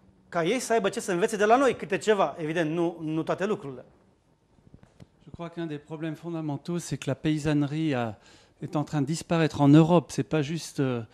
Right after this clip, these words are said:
Speaker 2: euh, dans notre pays ou dans des régions chez vous. Là, il y a une érosion de la, la, la paysannerie parce que dans la mentalité, on pense que c'est un métier dégradant et nous, nous voulons montrer qu'il faut une intelligence et une créativité qui revient dans les fermes.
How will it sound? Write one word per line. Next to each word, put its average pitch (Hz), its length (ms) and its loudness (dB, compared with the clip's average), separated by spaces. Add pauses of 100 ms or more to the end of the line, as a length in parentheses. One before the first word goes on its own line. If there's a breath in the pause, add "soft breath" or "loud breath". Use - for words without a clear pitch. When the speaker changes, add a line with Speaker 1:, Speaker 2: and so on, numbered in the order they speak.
(360 soft breath)
Speaker 2:
euh, 127 280 -6
dans 127 200 -2
notre 131 160 -2
pays 147 360 -2
ou 135 100 -4
dans 127 140 -2
des 127 100 -4
régions 135 260 -4
chez 131 180 -10
vous. 160 180 -10
Là, 131 180 -4
il 131 60 -6
y 127 60 -2
a 127 40 0
une 135 120 4
érosion 175 500 2
de 135 80 2
la, 123 220 0
la, 120 280 -2
la 120 80 -4
paysannerie 151 540 0
parce 151 180 -4
que 147 100 -4
dans 160 140 4
la 185 100 4
mentalité, 175 680 2 (240 loud breath)
on 143 100 -4
pense 170 260 0
que 151 100 -4
c'est - 180 -4
un 143 60 4
métier 147 360 2
dégradant 160 600 4 (460 loud breath)
et 156 100 0
nous, 165 140 6
nous 175 140 8
voulons 151 240 6
montrer 147 400 2
qu'il 135 180 -10
faut 156 220 -4
une 143 140 4
intelligence 165 840 0 (300 soft breath)
et 147 60 -4
une 135 80 2
créativité 165 640 -4
qui 147 140 -8
revient 175 420 0
dans 147 100 2
les 139 120 -2
fermes. 185 400 -6